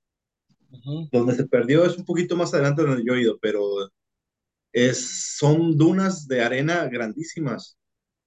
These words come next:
Speaker 2: Sí, no llegan a catalogarse como montañas, pero sí como cerros de, cerros de, de, de arena, donde, pues, cuando se acumula la nieve, pues, puedes esquiar.
Speaker 1: Ok.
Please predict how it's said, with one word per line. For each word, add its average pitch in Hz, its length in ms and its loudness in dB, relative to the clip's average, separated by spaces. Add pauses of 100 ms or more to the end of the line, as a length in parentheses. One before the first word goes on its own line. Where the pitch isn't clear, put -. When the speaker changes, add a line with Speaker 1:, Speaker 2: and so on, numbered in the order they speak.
(120)
Speaker 2:
Sí, 139 840 4 (880)
no 165 300 4
llegan 175 220 2
a 156 100 0
catalogarse 123 760 -4
como 139 200 -4
montañas, 147 580 -2
pero - 120 -4
sí 139 160 -6
como 147 200 0
cerros 131 320 -2
de, 110 200 0
cerros 120 400 -2
de, 107 120 2 (260)
de, 101 460 -2 (160)
de 107 80 -2
arena, 135 360 2
donde, 110 420 0 (260)
pues, 113 160 -8 (160)
cuando 113 240 2
se 101 60 -8
acumula 127 400 4
la 107 100 4
nieve, 135 380 4
pues, - 160 -20
puedes 101 220 -4
esquiar. - 380 -6 (840)
Speaker 1:
Ok. - 380 -20